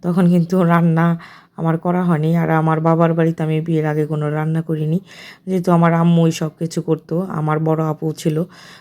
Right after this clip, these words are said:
তো আমার কাপড়টা পর্যন্ত আমার বড় আপু ধুয়ে দিত। তো আমার বড় আপু কিন্তু আমাকে অনেক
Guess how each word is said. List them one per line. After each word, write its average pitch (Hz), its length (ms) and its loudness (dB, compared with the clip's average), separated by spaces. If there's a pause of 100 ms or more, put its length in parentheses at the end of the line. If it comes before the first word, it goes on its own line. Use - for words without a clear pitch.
(120)
তো - 80 -10
আমার 170 200 4
কাপড়টা 175 480 -4
পর্যন্ত 160 420 -2
আমার 151 240 -2
বড় 156 200 0
আপু 151 260 -4
ধুয়ে 151 280 -4
দিত। 151 220 -6 (560)
তো - 140 -20
আমার 165 180 2 (100)
বড় 165 320 2
আপু 160 240 0
কিন্তু 160 260 -4
আমাকে 151 260 -4
অনেক 151 360 -4